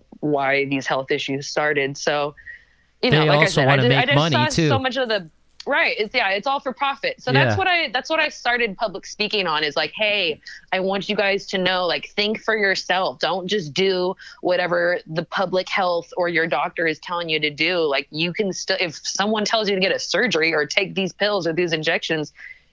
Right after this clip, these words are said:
Speaker 1: you still have the discretion to take an alternative.
Speaker 2: Right.
Speaker 1: You know, do your own research and, and, um, make that decision for yourself. Be self-informed." So that's something that I really advocated for. Like I said,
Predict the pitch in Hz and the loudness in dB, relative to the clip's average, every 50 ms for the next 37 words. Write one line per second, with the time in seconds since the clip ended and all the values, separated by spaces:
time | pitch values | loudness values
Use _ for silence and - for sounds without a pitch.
0 | _ - - - - - 185 202 269 349 453 - - - 453 440 415 427 415 320 | _ -20 -20 -10 -4 -2 0 2 2 2 0 0 0 -2 0 0 0 0 0 0
1 | 320 254 226 330 - - - 311 370 - - - 349 320 294 269 277 220 - - | 0 0 -2 -2 -4 -2 0 0 0 0 0 -2 0 0 0 -2 -2 -4 -2 -2
2 | 254 269 - 269 254 247 240 240 - - 370 427 403 277 190 156 139 135 156 151 | -2 0 0 0 0 0 -2 -2 0 0 0 0 0 0 0 0 0 0 -2 -4
3 | 147 - - 117 131 127 127 127 107 110 196 208 190 180 190 226 202 254 285 294 | -8 -8 -2 2 2 4 4 2 0 0 0 0 0 2 0 0 0 0 0 0
4 | 320 320 311 285 262 247 247 262 311 339 - 254 220 214 208 202 - - - 190 | 0 0 0 0 0 2 2 0 0 0 0 0 2 2 0 0 -2 -2 -2 0
5 | 180 175 170 165 160 160 - - - - - - - - - - - - - - | 0 0 -2 -2 -4 -6 -10 -16 -20 -20 -20 -20 -20 -20 -20 -20 -20 -20 -10 -4
6 | - 185 185 180 190 185 185 185 180 180 180 185 185 - _ _ - - - - | -2 0 0 0 2 2 2 2 0 0 -2 -2 -4 -6 _ _ -20 -20 -12 -6
7 | - 190 180 190 190 - 202 - 202 185 - 202 202 196 190 185 - 208 190 180 | -2 0 0 0 2 0 0 0 0 -2 -2 0 0 0 -2 -2 0 2 2 2
8 | 180 180 - - 240 240 190 165 160 156 - _ - - - 190 180 - 185 180 | 2 0 0 -2 0 0 0 0 -2 -4 -10 _ -12 -6 -4 -4 0 0 -2 -2
9 | 175 180 175 160 - - 208 196 170 151 139 160 - - 196 196 190 - 233 220 | -2 -4 -6 -6 -4 -4 -2 0 0 -2 -2 -4 -4 -2 -2 -2 -2 -2 -4 -4
10 | 208 208 190 185 175 170 165 160 151 156 156 147 139 - 135 139 156 151 151 - | -2 -2 0 0 0 0 0 2 2 2 0 0 0 0 0 0 -2 -4 -2 -2
11 | 165 147 143 143 - - 156 139 135 123 - - - 180 165 160 143 - 156 139 | 0 0 0 -2 -4 -2 -2 -2 -2 -4 -6 -4 -4 -2 -2 -2 -2 -2 -2 -4